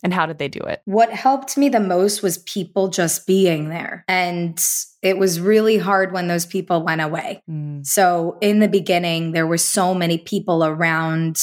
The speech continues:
Speaker 2: my parents' friends, people showing up with food. I'm Jewish, and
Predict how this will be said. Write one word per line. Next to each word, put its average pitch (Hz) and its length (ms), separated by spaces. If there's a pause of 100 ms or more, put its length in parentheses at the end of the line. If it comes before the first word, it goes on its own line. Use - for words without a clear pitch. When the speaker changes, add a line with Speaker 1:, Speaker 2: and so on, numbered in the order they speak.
(640)
Speaker 2:
my 165 140
parents' 180 580
friends, 165 480
people 208 320
showing 165 500
up 160 160
with 165 140
food. 170 640 (100)
I'm 170 260
Jewish, 160 480
and 156 360